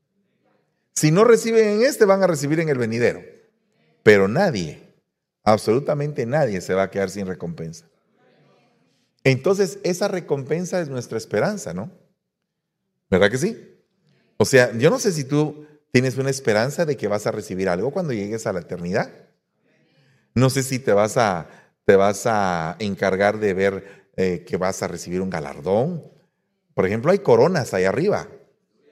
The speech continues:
Hay coronas. Corona inmarcesible de gloria, corona de vida, corona incorruptible.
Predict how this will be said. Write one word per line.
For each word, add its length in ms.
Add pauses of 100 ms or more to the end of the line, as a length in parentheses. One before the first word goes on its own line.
(400)
Hay 160
coronas. 680 (240)
Corona 340
inmarcesible 640
de 160
gloria, 560 (400)
corona 400
de 160
vida, 600 (380)
corona 320
incorruptible. 1120